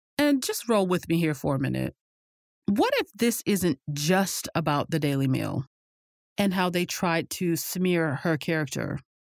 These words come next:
What if Meghan and Harry are waging this court battle as a way to expose just how trash this family is?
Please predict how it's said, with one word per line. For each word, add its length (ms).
What 160
if 80
Meghan 360
and 120
Harry 360
are 120
waging 440
this 160
court 260
battle 480
as 220
a 80
way 300
to 140
expose 720
just 260
how 340
trash 1300
this 200
family 460
is? 460